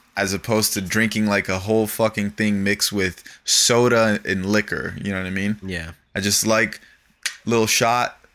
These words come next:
Speaker 1: starting feeling buzzed, another shot, another shot. Bro, great feeling.
Speaker 2: Yeah. I fucks with it too.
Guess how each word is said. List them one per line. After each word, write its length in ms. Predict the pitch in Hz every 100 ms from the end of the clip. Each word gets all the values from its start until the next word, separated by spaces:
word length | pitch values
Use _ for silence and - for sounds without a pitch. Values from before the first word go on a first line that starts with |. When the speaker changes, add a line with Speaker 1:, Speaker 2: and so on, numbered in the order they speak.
| _ -
Speaker 1:
starting 360 | - 113 101
feeling 300 | - 113 104
buzzed, 800 | 101 107 110 110 - - - - - -
another 240 | - 107 107
shot, 420 | - 113 113 -
another 220 | 110 110
shot. 460 | 110 - 117 113 - _ - - - _ -
Bro, 380 | - 90 - 90 - _ _ _ _ _ _ - -
great 180 | 90 90
feeling. 320 | 92 - 95 -
Speaker 2:
Yeah. 300 | 95 92 87 92 _ _ _ _ _ -
I 80 |
fucks 420 | 98 - 95 - -
with 140 | 92
it 100 | 87
too. 260 | - 95